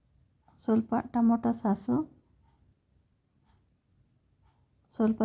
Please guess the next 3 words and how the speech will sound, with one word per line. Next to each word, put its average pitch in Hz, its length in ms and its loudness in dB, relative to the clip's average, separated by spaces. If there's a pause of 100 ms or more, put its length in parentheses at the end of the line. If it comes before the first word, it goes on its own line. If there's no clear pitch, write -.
ಸೋಯಾ 220 300 2 (120)
ಸಾಸು, 214 320 -4 (4000)
ಮತ್ತೆ 240 260 -4